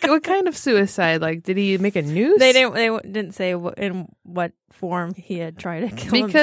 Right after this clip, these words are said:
Speaker 2: himself.
Speaker 1: monkeys always eat their own fecal matter. I'm sorry. I've
Speaker 2: And,
Speaker 1: seen it
Speaker 2: uh,
Speaker 1: happen at the zoo.
Speaker 2: They were saying that he was so depressed when he found out that Michael Jackson died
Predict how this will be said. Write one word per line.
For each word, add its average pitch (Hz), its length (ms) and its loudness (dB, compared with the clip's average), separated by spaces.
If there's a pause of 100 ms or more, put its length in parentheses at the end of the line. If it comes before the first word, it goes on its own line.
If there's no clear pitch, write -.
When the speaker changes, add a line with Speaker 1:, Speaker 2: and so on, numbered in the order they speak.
Speaker 2:
himself. 285 80 0
Speaker 1:
monkeys 330 360 2
always 285 320 4
eat 196 120 -2
their 175 120 2
own 165 160 0
fecal 147 320 -4
matter. 123 340 -8
I'm 151 140 -6
sorry. 143 360 -8 (480)
I've - 140 -2
Speaker 2:
And, 254 80 -2
Speaker 1:
seen 254 160 6
it 233 40 6
Speaker 2:
uh, 226 40 6
Speaker 1:
happen 220 440 2
at - 180 -2
the 160 100 0
zoo. 135 280 -4 (500)
Speaker 2:
They 220 240 2
were 226 120 4
saying 240 380 2
that 220 120 2
he 220 180 0
was 202 220 0
so 202 220 0
depressed 190 580 0
when 190 140 -4
he 190 80 -6
found 208 300 4
out 185 100 2
that 185 140 -2
Michael 202 260 0
Jackson 196 380 -2
died 180 340 -4